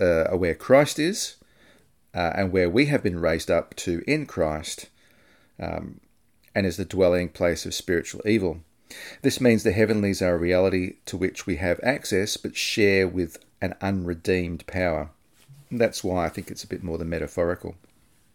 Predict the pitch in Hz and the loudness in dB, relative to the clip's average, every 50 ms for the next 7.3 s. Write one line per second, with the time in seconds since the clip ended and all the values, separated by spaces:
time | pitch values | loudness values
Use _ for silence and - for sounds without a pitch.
0 | _ _ _ _ _ _ _ _ - - - - - - - - - - - 95 | _ _ _ _ _ _ _ _ -20 -20 -18 -20 -20 -20 -20 -20 -8 -4 0 4
1 | 98 131 135 - 123 110 90 - 101 92 82 82 98 92 85 82 - 98 87 85 | 6 6 6 6 4 2 2 0 -2 -2 -2 -2 -2 -2 -2 0 0 0 -2 -2
2 | - - - - - 98 90 82 85 85 82 - 82 78 - - 87 80 78 - | -4 -8 -8 -4 -4 -4 -4 -4 -6 -8 -6 -8 -8 -8 -8 -6 -6 -4 -2 0
3 | 117 120 107 107 98 98 92 - - - 92 90 85 82 82 80 - - - - | 0 2 2 0 0 0 -2 -6 -6 -4 0 0 0 0 -2 -4 -8 -10 -6 -2
4 | - 80 76 - - 80 76 - - 87 87 - - 87 82 87 - _ _ _ | -2 -2 0 -2 -4 -6 -6 -6 -6 -6 -6 -6 -6 -8 -10 -10 -14 _ _ _
5 | _ _ _ _ - - - - - _ _ _ _ _ - - 87 78 76 - | _ _ _ _ -20 -20 -20 -20 -20 _ _ _ _ _ -6 -2 0 0 0 0
6 | - 110 98 85 - - - 90 85 85 - - 78 71 71 - - 92 87 78 | -2 -2 -2 -2 -2 -2 -2 -2 0 -2 -2 -6 -6 -8 -8 -6 -6 -4 -2 -2
7 | 76 73 76 78 92 | -2 -4 -6 -8 -12